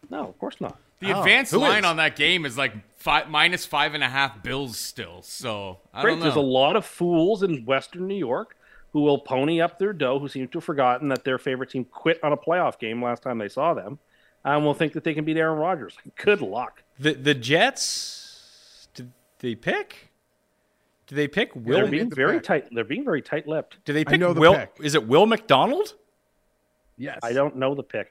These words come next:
Speaker 1: I don't know who
Speaker 3: It's,
Speaker 1: that is.
Speaker 3: it's
Speaker 4: It's
Speaker 3: Will.
Speaker 4: probably
Speaker 3: it,
Speaker 4: best for him.
Speaker 3: it's, it's Will McDonald, who is a, uh, a reach, according to the internet.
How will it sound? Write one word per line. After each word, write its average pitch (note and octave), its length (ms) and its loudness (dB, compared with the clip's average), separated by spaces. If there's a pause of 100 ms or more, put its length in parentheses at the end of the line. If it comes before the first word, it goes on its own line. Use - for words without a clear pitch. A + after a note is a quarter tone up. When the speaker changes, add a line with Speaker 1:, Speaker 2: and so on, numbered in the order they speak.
Speaker 1:
I G#2+ 60 -8
don't A2+ 220 -6
know A#2 120 -6
who A2+ 120 -10
Speaker 3:
It's, A2 100 -2
Speaker 1:
that G#2+ 140 -2
is. C#3+ 140 -4
Speaker 3:
it's B2+ 100 -14
Speaker 4:
It's D3 160 -4
Speaker 3:
Will. C3+ 180 4
Speaker 4:
probably F#3 180 2
Speaker 3:
it, - 60 -6
Speaker 4:
best D3+ 320 -4
for A2+ 200 -8
him. G2 220 -8
Speaker 3:
it's, C3 220 -10
it's D#3+ 220 0
Will G3 280 6
McDonald, F#3+ 680 4
who D3 300 0
is D3+ 300 2
a, C#3+ 520 4 (1300)
uh, G#2+ 380 0
a C#3 100 4
reach, - 580 -6 (220)
according B2 400 0
to A#2 80 -4
the A2 140 -4
internet. D#2 420 -14